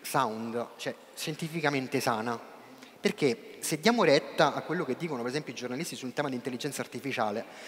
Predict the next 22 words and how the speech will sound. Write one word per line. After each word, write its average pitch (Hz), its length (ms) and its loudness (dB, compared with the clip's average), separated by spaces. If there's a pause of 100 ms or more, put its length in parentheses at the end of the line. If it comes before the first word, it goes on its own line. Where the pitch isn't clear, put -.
(220)
se - 140 -4
voi 220 120 2
ci 170 100 0
fate 147 220 2
caso 120 260 4
parlano 139 340 4
più 214 120 0
i 175 40 2
filosofi 185 720 4
<laughs> - 400 -10
che - 180 6
gli 156 120 4
informatici 160 680 2
che 131 100 4
l'intelligenza 131 540 0
artificiale 135 460 0
la 123 100 4
fanno. 123 380 8 (600)
L'etica 139 400 6
dell'intelligenza 143 580 0
artificiale, 135 840 4
l-, 143 220 -4